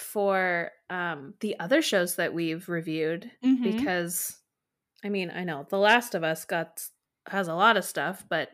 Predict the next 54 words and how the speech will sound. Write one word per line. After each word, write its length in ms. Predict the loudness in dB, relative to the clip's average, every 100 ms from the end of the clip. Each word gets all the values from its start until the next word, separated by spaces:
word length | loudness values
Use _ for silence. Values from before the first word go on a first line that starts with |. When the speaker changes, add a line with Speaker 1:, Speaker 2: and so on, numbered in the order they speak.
| _ _ _ _ _ -4
Speaker 1:
it's 120 | 8
not 180 | 8 8
the 80 | 4
first 260 | 6 6
thing 140 | 6 4
that 140 | 2
comes 260 | 2 2 6
up. 180 | 4 6
Oh, 140 | 2 0
parent 460 | -2 -2 -2 -2
guide 380 | -4 -6 -6 -8
for 140 | -8 -2
The 60 |
Speaker 2:
Oh, 40 | 2
Speaker 1:
Last 160 | 2 0
Speaker 2:
yeah. 140 | -2
Speaker 1:
of 60 | -2
Us. 180 | -6 -10 _ -4
Speaker 2:
Yeah. 220 | -4 0
Speaker 1:
But 100 | 2
for 80 | 4
this 140 | 4 4
show, 160 | 2
anyway. 440 | 4 4 4 2 -2 -20 -20 -2
So 140 | 2
there's 160 | 4 8
a 60 |
lot 160 | 10 10
of 80 | 8
things, 340 | 4 4 0 -8 _
um, 260 | 2 2 2
telling 340 | 2 2 2
parents, 400 | 0 0 0 -2 -4
"Hey, 380 | 0 0 0 _ _ _ _ _ _
this 180 | -10 0
is 120 | 2 4
a 80 | 4
good 200 | 2 2
show. 540 | 2 2 2 0 -6 -10 -12
Speaker 2:
Yeah. 380 | -2 4 6 6 2
Speaker 1:
But 100 | -8 _ _ _ _ -6
for 200 | 0 2
little 260 | 4 2
kids, 340 | 2 0 0 -4
you 60 |
should 180 | -4 -2
probably 420 | 0 2 0 0 -2 -4 _
be 120 | -4 -2
with 200 | -2 0
them 220 | 0 0
because 280 | -2 -4 0
there 160 | 0
are 240 | 4 2 2
some 1160 | -2 -4 -4 -2 2 4 4 4 2 2 0